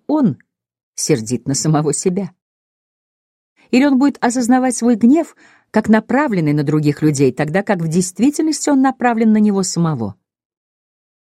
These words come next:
Более того, он будет приписывать внешним факторам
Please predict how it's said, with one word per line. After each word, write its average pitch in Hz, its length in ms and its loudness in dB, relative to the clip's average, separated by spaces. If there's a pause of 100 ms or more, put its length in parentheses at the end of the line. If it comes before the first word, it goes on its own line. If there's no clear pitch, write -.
(240)
Более 135 260 0
того, 147 220 -2
он 143 120 -2
будет 147 180 -2
приписывать 139 640 -4
внешним 131 400 0
факторам 135 600 -6